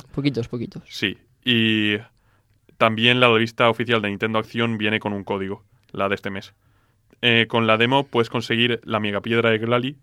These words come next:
Speaker 2: o si juegas a la demo japonesa, que no creo, la Megapiedra de Steelix, y luego se podrá transferir a los juegos.
Speaker 1: Y bueno, y la noticia que nos ha dejado un poco descolocados es que un economista asegura que la crisis actual de Estados Unidos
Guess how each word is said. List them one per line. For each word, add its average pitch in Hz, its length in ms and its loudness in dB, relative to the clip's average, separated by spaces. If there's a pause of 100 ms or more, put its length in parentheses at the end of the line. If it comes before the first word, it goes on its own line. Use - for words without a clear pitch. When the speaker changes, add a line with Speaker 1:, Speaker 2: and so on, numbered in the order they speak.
(200)
Speaker 2:
o 110 300 2
si 110 140 -4
juegas 110 320 0
a 104 40 -2
la 98 120 -2
demo 104 280 -2
japonesa, 104 800 -2
que 101 120 -8
no 101 100 -4
creo, 98 480 -4 (220)
la 107 100 -2
Megapiedra 107 460 2
de 101 100 -2
Steelix, 123 500 -8 (840)
y 123 180 4
luego 113 200 6
se 120 120 -2
podrá 110 240 4
transferir 107 380 0
a - 20 4
los 101 140 -4
juegos. 98 360 -10 (220)
Speaker 1:
Y - 60 -2
bueno, 151 180 6
y 131 60 2
la 135 60 2
noticia 151 440 4
que 143 140 0
nos 131 160 0
ha 147 40 4
dejado 147 420 4
un 143 200 2
poco 139 600 4 (180)
descolocados 147 880 4 (460)
es - 100 -4
que 139 320 6
un 160 140 6
economista 170 760 4
asegura 139 460 4
que 147 100 0
la 131 120 2
crisis 151 280 0
actual 160 420 8
de 135 60 0
Estados 156 320 4
Unidos 160 480 2